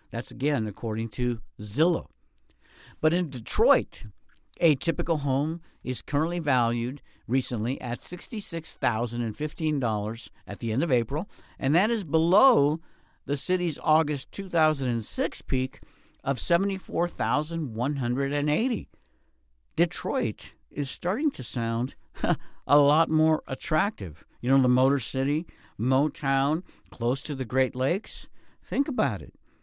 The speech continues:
If you could find a way to continue your work, if you're working anywhere, but you can continue remotely,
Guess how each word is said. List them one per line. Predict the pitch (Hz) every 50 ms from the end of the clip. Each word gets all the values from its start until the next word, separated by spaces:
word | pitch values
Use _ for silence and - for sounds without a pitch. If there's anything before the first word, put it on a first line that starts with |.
| _ _ _ _ _ _ _ _ -
If | 143 139 - 170
you | 214 -
could | - 226
find | - - - 143 151 185 214 214 185
a | 185
way | 156 135 139 156 151 123 85 64 - - _ _ _ -
to | - - 151 139 127 123 113 104 - _ _ _ _ _ _ _ -
continue | - 113 - 156 175 202 220
your | 208 190 180 160
work, | 135 127 123 131 143 -
if | 127 - -
you're | 104
working | 104 110 123 127 - 135 135 131 123 - - _ -
anywhere, | - 165 147 131 110 101 98 110 139 160
but | 110 113 107 95 - -
you | 110
can | - 113 101
continue | 95 101 - - 123 123 113
remotely, | 95 98 98 98 110 127 156 156 - 98 101 107